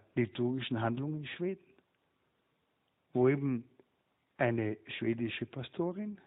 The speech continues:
in einem vollen Ornat zur Kapelle geht,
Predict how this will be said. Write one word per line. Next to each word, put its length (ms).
in 120
einem 180
vollen 340
Ornat 600
zur 180
Kapelle 460
geht, 360